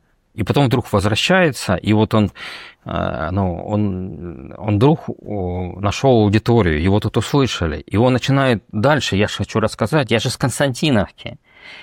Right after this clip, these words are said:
Я уходил из города пешком по железной дороге в Дружковку, шел, ну, там идти, день надо идти, ну, если пешком. И он, это так было, и я вижу, что, и он видит, что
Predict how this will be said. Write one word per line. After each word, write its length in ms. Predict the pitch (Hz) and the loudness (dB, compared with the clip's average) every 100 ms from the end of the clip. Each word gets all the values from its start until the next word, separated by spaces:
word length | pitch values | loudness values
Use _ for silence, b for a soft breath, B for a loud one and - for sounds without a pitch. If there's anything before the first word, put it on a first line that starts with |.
| B B | B B
Я 520 | 101 127 143 139 127 | 0 2 2 2 0
уходил 480 | 131 - 135 143 135 | -2 -2 0 2 2
из 100 | 107 | 2
города 400 | 104 160 127 92 | 4 4 2 0
пешком 460 | - - - 156 113 | -4 -4 0 0 2
по 100 | 101 | 0
железной 440 | 113 131 120 117 | 0 0 0 0
дороге 500 | 120 127 110 82 82 | 0 2 0 0 -2
в 40 | |
Дружковку, 800 | 90 101 - 139 123 - 78 - | 0 -2 0 0 0 -4 -10 -10
шел, 440 | - - 131 127 104 | -10 -2 2 2 0
ну, 160 | 98 | -4
там 320 | 85 101 90 - - _ _ - | -2 -2 -2 -6 -16 _ _ -6
идти, 520 | 95 - 110 87 80 | -6 -2 -2 -2 -4
день 260 | 82 123 104 | -4 0 0
надо 320 | 82 78 82 | 0 -2 -6
идти, 260 | 78 - - B B B | -8 -12 -12 B B B
ну, 140 | B 87 | B -2
если 220 | 87 95 | -2 -4
пешком. 500 | 95 - - 80 123 _ B B B B _ _ - - _ - | -4 -4 -4 -8 -10 _ B B B B _ _ -14 -14 _ -6
И 80 | |
он, 220 | 104 120 127 | 0 0 0
это 240 | 127 123 | 0 0
так 320 | - 185 143 | 0 0 2
было, 300 | 127 131 98 | 4 4 4
и 200 | 87 123 | 2 2
я 160 | 120 139 | 2 4
вижу, 240 | 151 139 | 2 0
что, 400 | 127 - 123 120 - - _ _ | -2 0 2 2 0 -12 _ _
и 80 | 120 | 2
он 220 | 131 135 | 4 4
видит, 300 | 95 87 78 | 2 0 -2
что 340 | - - 95 | -4 0 0